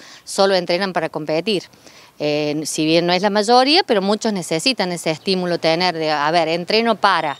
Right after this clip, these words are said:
entreno para ir a jugar el domingo, entreno para, para competir el sábado.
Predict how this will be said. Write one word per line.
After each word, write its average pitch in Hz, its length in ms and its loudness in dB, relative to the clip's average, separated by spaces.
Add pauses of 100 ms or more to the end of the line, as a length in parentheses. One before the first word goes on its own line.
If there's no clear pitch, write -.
(140)
entreno 175 400 -4
para 156 440 2
ir 170 160 0
a - 20 -4
jugar 160 280 0
el 156 120 -2
domingo, 202 580 2
entreno 170 400 -2
para, 160 300 -2 (480)
para 160 160 2
competir 156 480 0
el 170 80 0
sábado. 214 580 0